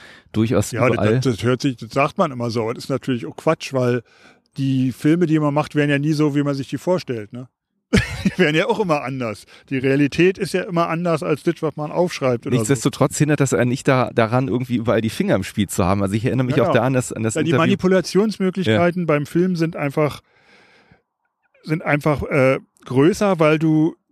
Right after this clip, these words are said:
Speaker 2: den ja erst loslassen musst, wenn du nicht mehr verändern kannst. Und beim
Speaker 1: Mhm.
Speaker 2: Theater musst du, musst du irgendwann loslassen, irgendwann ist ein Premierentermin und dann, ja, dann ver-, dann verändert sich so ein Stück ja auch, äh,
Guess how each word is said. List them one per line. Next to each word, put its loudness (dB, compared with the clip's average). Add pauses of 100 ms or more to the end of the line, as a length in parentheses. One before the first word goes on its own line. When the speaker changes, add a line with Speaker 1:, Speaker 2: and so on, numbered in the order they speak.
(100)
Speaker 2:
den 0
ja 0
erst -2
loslassen 2
musst, 0
wenn -2
du -6
nicht -8
mehr -2
verändern -2
kannst. -8
Und -12
beim -4
Speaker 1:
Mhm. 0
Speaker 2:
Theater 2
musst 0
du, 0 (100)
musst -6
du 0
irgendwann 2
loslassen, 0
irgendwann 0
ist -6
ein -2
Premierentermin 0
und -6
dann, 0 (1700)
ja, 4
dann 2
ver-, 2
dann 2
verändert 2
sich 2
so -4
ein -2
Stück -4
ja 0
auch, -6
äh, -10